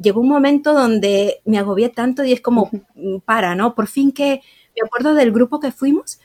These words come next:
Speaker 1: hubo gente que se comenzó a quejar con el guía, o sea, "Basta, ¿no? O sea, no queremos más ruinas, con las principales nos bastan", porque tampoco no quere-, no somos ni historiadores, ni queremos, o sea, queremos relacionarnos, queremos conocer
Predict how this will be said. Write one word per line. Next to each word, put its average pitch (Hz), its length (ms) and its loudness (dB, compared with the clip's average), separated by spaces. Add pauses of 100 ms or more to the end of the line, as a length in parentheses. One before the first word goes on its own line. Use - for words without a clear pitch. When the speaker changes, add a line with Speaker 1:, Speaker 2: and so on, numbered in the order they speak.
(140)
Speaker 1:
hubo 254 180 -2
gente 247 320 0
que 294 100 -4
se 214 140 -2
comenzó 196 320 -2
a 220 60 -2
quejar 220 280 -4
con 262 160 -2
el 180 120 0
guía, 196 180 0
o - 40 -4
sea, 175 300 -4 (360)
"Basta, 180 460 -6
¿no? 196 120 -6
O 220 40 -4
sea, 220 140 -2
no 233 100 0
queremos 269 340 0
más 220 160 -4
ruinas, 196 520 -6
con 202 200 -6
las 185 340 -8 (320)
principales 240 600 -2
nos 269 200 -4
bastan", 285 520 -6 (180)
porque 220 260 -2
tampoco 214 380 -2
no 269 200 0
quere-, 262 320 0
no 226 160 -2
somos 240 280 -2
ni 247 100 2
historiadores, 240 840 -2
ni 208 280 -2
queremos, 208 420 -2
o - 20 -10
sea, - 180 -8
queremos 233 360 0
relacionarnos, 185 760 -6
queremos 196 360 -2
conocer 220 680 -2